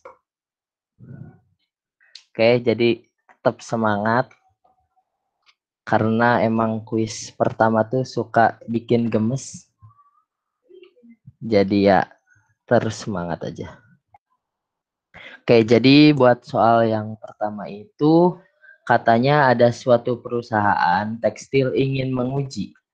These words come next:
bagaimana pengaruh penggunaan pewarna kimia terhadap kekuatan daya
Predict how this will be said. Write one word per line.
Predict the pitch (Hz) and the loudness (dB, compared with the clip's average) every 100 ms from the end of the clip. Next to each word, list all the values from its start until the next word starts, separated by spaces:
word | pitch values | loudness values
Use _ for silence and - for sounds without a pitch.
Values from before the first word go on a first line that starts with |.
| _ _ _ _ - | _ _ _ _ -2
bagaimana | 127 123 120 131 143 | 4 4 4 2 2
pengaruh | 139 127 117 113 127 120 | 0 0 2 2 0 -4
penggunaan | - 113 107 110 104 110 | -6 -4 -2 0 0 0
pewarna | 110 107 110 107 | 0 0 0 -4
kimia | - 110 95 85 87 - 113 - _ _ _ _ _ | -4 -6 -6 -10 -12 -4 -2 -4 _ _ _ _ _
terhadap | 98 101 98 123 139 | -6 -4 0 0 0
kekuatan | 120 - 107 104 127 135 | -2 0 0 2 0 2
daya | 120 117 | 4 4